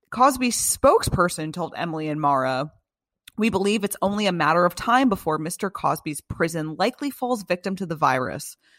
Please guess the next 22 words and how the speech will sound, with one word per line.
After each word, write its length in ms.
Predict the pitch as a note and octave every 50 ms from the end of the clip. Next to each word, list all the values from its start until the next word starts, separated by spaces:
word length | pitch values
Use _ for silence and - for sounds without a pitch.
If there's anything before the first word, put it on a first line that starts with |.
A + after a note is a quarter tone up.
| _ _ _ -
Such 280 | - - A#3 C4 - D4+
a 20 |
confined 560 | - - C#4 B3 - - G3 F3+ F#3 F#3 F#3+
space 400 | - - - - C#3 C3+ D3 -
is 160 | - - -
the 80 | - E3+
perfect 480 | - - - G#3 A3 - C4+ C4+ - -
place 320 | - - D3+ D3+ D3+ -
for 160 | - D3+ D3+
a 80 | D3 C#3+
virus 440 | - C3 B2 C#3 D#3 F3 - - -
to 60 | E3 -
sp-, 240 | - - C3+ - _
spread 380 | - - - - D#3+ D3+ C#3+ -
rapidly. 720 | B2+ B2+ C#3 D#3+ - - C3 - - D#2+ D#2+ D#2+ - - _ - - - -
It 120 | - - E3
is 120 | E3+ D#3+
hazardous 640 | - - E3 E3 F#3 F#3+ A#3 A#3 A#3+ B3+ B3+ - -
to 80 | G#3
the 80 | E3+ E3
prison 400 | - - F3 D#3 - F#3+ G3+ G#3
staff 400 | G#3 - - D3 C#3 C3+ D3+